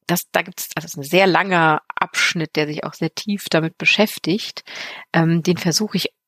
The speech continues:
so gut es geht, im Überblick darzustellen. Da geht's dann tatsächlich um das Entscheidungen treffen, die Unsicherheiten, die man hat, ne, über die wir quasi ja gerade schon gesprochen haben,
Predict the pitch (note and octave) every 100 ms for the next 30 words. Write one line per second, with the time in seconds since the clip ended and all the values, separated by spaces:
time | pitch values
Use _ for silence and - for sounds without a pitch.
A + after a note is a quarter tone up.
0 | _ _ _ _ _ _ _ F3 F3+ -
1 | B3+ A3 - - - D3+ E3 G#3+ F#3 -
2 | E3+ - - A#3+ - F#3 - - D#3 G3
3 | F#3+ E3 G#3+ - G#3 G3 F#3+ - F#3 -
4 | - E3+ - E3 - E3+ A#3 B3 A#3+ -
5 | B3+ D#4+ - _ _ _ _ F3 G3 A#3
6 | A#3 A3 A3+ A3 A3 G#3+ G#3+ - _ _
7 | _ _ - - A#3 - - _ F3+ G#3
8 | F3+ F3+ F3+ - D#3+ E3+ F#3 F3 - E3+
9 | F3+ E3+ E3+ - G3+ - E3+ E3 F#3+